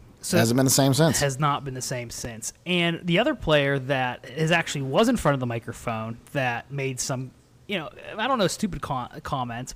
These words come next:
Speaker 1: but frustrating ones, in my opinion, was Russell Wilson, uh, coming back. And there's, if there's one thing I hate, it's being taken for a fool or, you know,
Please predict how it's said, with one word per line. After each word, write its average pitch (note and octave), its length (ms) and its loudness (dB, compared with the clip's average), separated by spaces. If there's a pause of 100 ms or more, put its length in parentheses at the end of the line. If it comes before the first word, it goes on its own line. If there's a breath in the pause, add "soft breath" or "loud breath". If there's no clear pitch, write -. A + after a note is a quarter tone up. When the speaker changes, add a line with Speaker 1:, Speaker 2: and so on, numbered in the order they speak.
(100)
Speaker 1:
but D3 280 0 (160)
frustrating C3+ 600 0
ones, A#2 260 -4
in C3 100 0
my C#3+ 180 2
opinion, A2 520 -2 (440 loud breath)
was D3+ 200 2
Russell D3 400 2
Wilson, C3+ 680 0 (800)
uh, B2+ 340 2
coming C#3+ 400 -2
back. B2+ 560 0 (480 loud breath)
And C3+ 420 2 (300)
there's, G#3 200 2
if A#3 120 -2
there's A3 180 0
one D4+ 180 0
thing B3 440 -2
I D#3 200 -4
hate, D#3 480 -4
it's D3+ 140 -8
being D#3 240 -4
taken D3 380 -2
for C#3 220 -4
a A#2+ 60 -4
fool C3+ 680 -4
or, D#3 240 -2
you E3 120 2
know, C#3+ 220 0